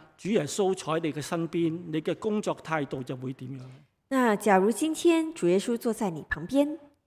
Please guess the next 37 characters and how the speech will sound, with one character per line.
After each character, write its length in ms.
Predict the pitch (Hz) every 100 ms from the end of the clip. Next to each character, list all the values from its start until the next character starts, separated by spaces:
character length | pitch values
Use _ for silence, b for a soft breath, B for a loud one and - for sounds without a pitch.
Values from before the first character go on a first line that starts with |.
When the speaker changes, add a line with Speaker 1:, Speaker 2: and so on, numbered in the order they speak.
| _ _
Speaker 2:
那 120 | - 214
你 260 | 160 156 -
的 100 | 170
工 200 | - 226
作 140 | 247 220
態 180 | 277
度 200 | 196 208
又 120 | 202 226
會 140 | 240
是 160 | 214 208
怎 140 | -
樣 180 | 175 214
呢？ 180 | 240 330 - _ _ _ _ _ _ _ _ _ _ -
Speaker 1:
繼 80 | 240
續 160 | 214
我 140 | 190 220
哋 120 | 196
睇 260 | - 175
到 180 | 226 196
第 140 | 180 165
二 220 | 165 147
十 220 | 147 151
四 160 | - -
節。 380 | 143 147 156 143 _ b b b -
Speaker 2:
那 80 | 254
接 140 | 294
下 180 | 294 302
來 160 | 226
我 60 | 214
們 120 | 180
就 140 | 185 226
看 340 | 262 202 175
第 200 | - 214
二 220 | - 254 208
十 260 | - 170
四 300 | 165 - 254
節， 360 | 180 - 143